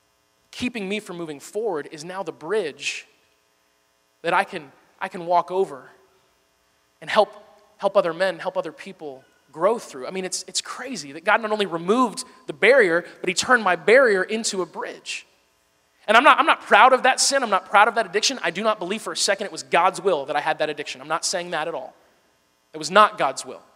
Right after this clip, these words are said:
But God is so good that he can take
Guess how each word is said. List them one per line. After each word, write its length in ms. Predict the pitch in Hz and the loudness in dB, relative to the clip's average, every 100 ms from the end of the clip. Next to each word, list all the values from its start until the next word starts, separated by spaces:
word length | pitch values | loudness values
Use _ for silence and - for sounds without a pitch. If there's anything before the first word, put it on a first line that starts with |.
| _ _ _ _ _ _ _ _ _ _ _ _ _ _ _ _ _ _ _ _ _ _ - | _ _ _ _ _ _ _ _ _ _ _ _ _ _ _ _ _ _ _ _ _ _ -6
But 120 | 190 | 6
God 180 | 220 226 | 8 8
is 80 | |
so 320 | - - 254 262 | 6 8 8 8
good 320 | 262 208 175 - | 8 6 6 0
that 120 | 220 240 | 0 2
he 100 | 262 | 2
can 160 | 214 | -2
take 560 | - - 269 190 - | 0 6 6 4 -10